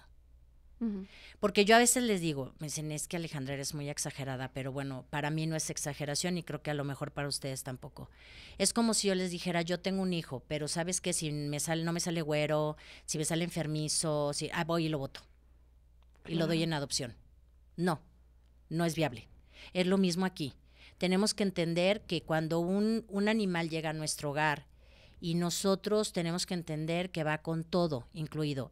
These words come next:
Speaker 2: entre ellas la muerte, el dejar, el partir. Y la misma, el mismo dolor nos genera a nosotros como individuos y participantes de una familia, como también a él, porque él está soltando una familia.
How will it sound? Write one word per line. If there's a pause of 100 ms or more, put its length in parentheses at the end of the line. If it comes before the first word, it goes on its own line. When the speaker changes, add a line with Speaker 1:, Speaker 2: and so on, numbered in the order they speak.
(120)
Speaker 2:
entre
ellas (100)
la
muerte, (1300)
el
dejar, (580)
el
partir. (800)
Y
la
misma,
el
mismo
dolor
nos
genera
a
nosotros
como
individuos
y
participantes
de
una
familia, (880)
como
también
a
él, (880)
porque
él
está
soltando
una
familia.